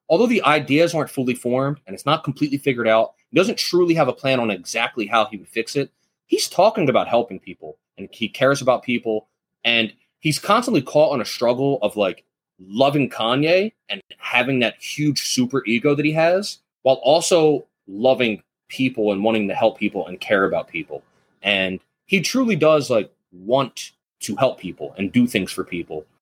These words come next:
And he has an idea on how to do that, even if it's not fully fleshed out. And you kinda see him talk in the stream of consciousness way and just spit things out in such an honest and just raw way. Uh, it's a really interesting interview, and I s-, definitely suggest just watching it,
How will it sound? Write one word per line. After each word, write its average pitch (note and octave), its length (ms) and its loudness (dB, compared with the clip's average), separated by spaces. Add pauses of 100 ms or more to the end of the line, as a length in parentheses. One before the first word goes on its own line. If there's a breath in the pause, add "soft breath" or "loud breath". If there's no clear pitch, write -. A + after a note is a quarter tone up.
(100)
And A#2 100 -6
he C#3+ 80 0
has F3+ 180 2
an F#3 60 2
idea D3 400 2
on C3+ 100 0
how B2 140 0
to A#2+ 80 0
do B2 200 -4
that, G#2+ 180 0
even B2+ 200 -2
if B2 80 -2
it's - 120 -16
not A#2 180 -4
fully A2+ 200 0
fleshed A2 340 -2
out. A2 100 2
And G#2+ 100 -6
you - 80 -2
kinda F3 220 2
see - 220 -2
him C#3 160 0
talk C3+ 340 2
in A#2+ 60 2
the G#2 80 0
stream C3+ 360 -2
of - 120 -4
consciousness A#2 560 -8
way G2+ 400 0 (220 soft breath)
and A2 80 -6
just - 180 0
spit - 240 2
things G#2 340 -2
out A2 280 2 (360)
in B2 80 -2
such F#3+ 200 0
an D3 160 4
honest D#3 360 2
and C3 100 0
just A2+ 200 -2 (100)
raw A#2 300 4
way. F#2 420 -4 (180)
Uh, F2+ 240 -4
it's C#3 140 -2
a A3+ 60 4
really A3 340 2
interesting C3+ 340 -2
interview, F2+ 440 -4 (180)
and F#2+ 340 -6
I G#2 80 2
s-, - 140 -6 (100)
definitely C3+ 280 2
suggest A#2 400 -2
just G#2+ 180 -10
watching G#2+ 400 -2
it, - 180 -4